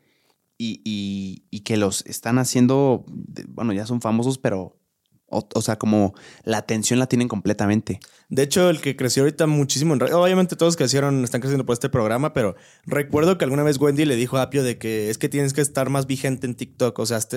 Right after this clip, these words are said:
Speaker 2: está más activo, hacen vivos. Y desde que Apio salió, diario está haciendo en vivos en TikTok.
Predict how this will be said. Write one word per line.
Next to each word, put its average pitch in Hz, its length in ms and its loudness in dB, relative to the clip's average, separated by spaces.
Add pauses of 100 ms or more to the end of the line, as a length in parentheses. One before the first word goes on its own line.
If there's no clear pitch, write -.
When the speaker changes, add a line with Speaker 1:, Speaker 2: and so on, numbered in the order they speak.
(120)
Speaker 2:
está 120 300 -2
más 135 160 0
activo, 127 380 -2
hacen 131 240 -2
vivos. 123 320 0 (400)
Y - 80 -2
desde 143 260 2
que 143 140 0
Apio 214 240 2
salió, 147 320 2
diario 214 520 2
está 196 180 0
haciendo 170 240 2
en 151 80 0
vivos 151 200 2
en 131 120 -2
TikTok. 127 420 -6